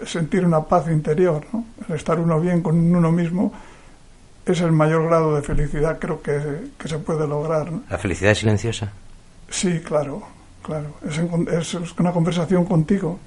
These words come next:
Speaker 2: Ujú.
Speaker 1: Tienes que sentirla. Lo
Speaker 2: Ujú.
Speaker 1: que tú muestras, la gente se muestra feliz, se muestra poderosa, se muestra, pero cuanto más intentan mostrarse es porque su frustración es mayor.
Speaker 2: Ujú.
Speaker 1: Cuando llegas a esa conclusión, pues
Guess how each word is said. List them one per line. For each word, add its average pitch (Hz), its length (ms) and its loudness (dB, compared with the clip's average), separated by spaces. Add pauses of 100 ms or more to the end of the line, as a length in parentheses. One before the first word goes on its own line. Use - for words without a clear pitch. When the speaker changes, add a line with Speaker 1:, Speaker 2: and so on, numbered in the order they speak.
Speaker 2:
Ujú. 82 280 -2
Speaker 1:
Tienes 175 260 2
que 185 100 0
sentirla. 160 640 0 (260)
Lo 82 100 -2
Speaker 2:
Ujú. 90 100 -4
Speaker 1:
que 160 40 0
tú 202 140 4
muestras, 208 640 4 (160)
la 156 120 -4
gente 170 220 0
se 165 120 0
muestra 165 340 0
feliz, 185 400 2
se 165 80 -6
muestra 160 340 -2
poderosa, 165 600 0
se 160 80 -4
muestra, 160 480 -2 (400)
pero 170 180 2
cuanto 160 400 -2
más 180 380 0
intentan 180 580 4
mostrarse 175 680 2
es 175 40 -2
porque 170 300 -4
su 170 120 -2
frustración 165 680 -2
es 147 80 -4
mayor. 156 400 -2 (160)
Speaker 2:
Ujú. 78 120 -4 (260)
Speaker 1:
Cuando 170 180 0
llegas 170 240 2
a 175 60 0
esa 151 80 -4
conclusión, 170 680 2
pues 160 200 -6